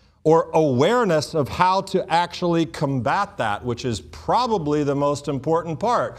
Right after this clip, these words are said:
So, welcome to the unplanned part two.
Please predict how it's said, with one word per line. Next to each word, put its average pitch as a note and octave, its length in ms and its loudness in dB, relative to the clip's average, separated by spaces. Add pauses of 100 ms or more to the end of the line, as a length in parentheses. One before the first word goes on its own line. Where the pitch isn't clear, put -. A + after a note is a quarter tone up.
(160)
So, G3 760 0
welcome G3 480 0
to F#3+ 160 -2
the D#3 300 0
unplanned G3 1040 0 (300)
part G#3 440 0
two. F#3+ 720 2